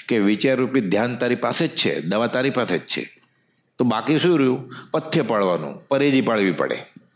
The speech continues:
કઈ પરેજી? બ્લડ શુગર ચારસો આવે એટલે ચાસણી ચૂસવાનું બંધ કરવું પડે. આ પથ્ય. ભવરોગ છે એને ખબર પડી, નિષ્ણાંત ધન્વંતરી મળી ગયા,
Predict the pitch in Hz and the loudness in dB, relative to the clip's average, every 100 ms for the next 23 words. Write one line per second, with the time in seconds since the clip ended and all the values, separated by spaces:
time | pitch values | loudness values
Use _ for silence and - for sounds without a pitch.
0 | _ - - 131 135 120 110 95 95 - | _ -20 -4 0 0 2 0 2 0 -2
1 | - - - - - - - 107 107 - | -14 -20 -20 -20 -20 -10 -2 0 2 2
2 | 113 107 104 92 87 131 139 143 87 80 | 2 0 0 -2 0 0 2 2 0 -4
3 | - - - - - _ - 107 131 110 | -14 -20 -20 -20 -20 _ -2 0 0 -2
4 | 131 131 123 123 127 156 151 135 127 127 | 0 0 -2 -4 0 0 2 2 2 2
5 | 123 120 101 95 87 67 - - - _ | 2 2 2 2 0 -4 -6 -14 -20 _
6 | _ _ - - 123 151 - - - - | _ _ -18 -8 -6 -4 -4 -4 -6 -10
7 | - _ _ _ _ _ _ _ _ - | -20 _ _ _ _ _ _ _ _ -2
8 | 98 117 139 131 - 139 139 135 - 147 | 0 2 2 -2 0 0 0 -2 -2 0
9 | 165 107 78 - - _ _ _ _ - | 0 0 -4 -6 -14 _ _ _ _ -20
10 | - _ _ _ 104 127 127 143 160 151 | -20 _ _ _ 0 0 0 0 2 2
11 | 98 104 131 165 185 156 127 107 82 69 | 0 2 2 4 4 4 2 2 0 -2